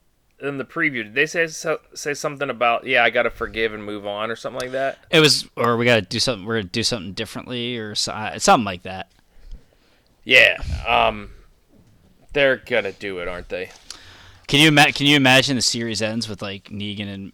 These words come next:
Speaker 2: and, uh, Maggie married with, like, kids and stuff? How funny would that be?
Speaker 1: With Glenn's kid?
Speaker 2: Oh my God!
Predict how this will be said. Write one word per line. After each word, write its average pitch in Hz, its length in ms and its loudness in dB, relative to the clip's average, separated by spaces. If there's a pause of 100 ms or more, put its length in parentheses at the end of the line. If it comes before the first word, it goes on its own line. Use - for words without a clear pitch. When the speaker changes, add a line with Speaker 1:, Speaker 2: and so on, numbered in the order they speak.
Speaker 2:
and, 101 160 -12
uh, 98 240 -6
Maggie 98 400 -8
married 95 460 -8
with, - 160 -16
like, 73 240 -12
kids 95 280 -12
and 98 100 -8
stuff? 107 340 -8
How 104 120 -10
funny 101 260 -10
would 69 100 -16
that 95 220 -14
be? - 100 -10
Speaker 1:
With 113 140 -8
Glenn's 110 360 -2
kid? 117 300 -4 (220)
Speaker 2:
Oh 104 320 0
my 90 160 -6
God! 101 480 -2